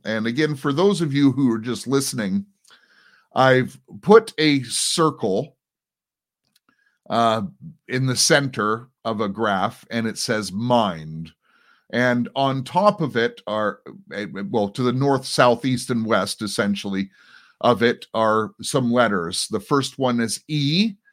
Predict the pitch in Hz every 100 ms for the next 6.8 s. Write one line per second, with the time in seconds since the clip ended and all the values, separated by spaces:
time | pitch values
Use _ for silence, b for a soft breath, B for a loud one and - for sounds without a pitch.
0 | _ _ _ _ 123 123 123 - 110 110
1 | 101 101 107 107 - - 123 196 196 -
2 | - _ _ _ _ _ 110 123 113 107
3 | - 104 120 123 - 110 113 107 107 104
4 | 101 95 95 147 185 143 95 92 113 170
5 | - _ _ _ _ _ _ _ - 156
6 | 151 139 135 - 160 147 139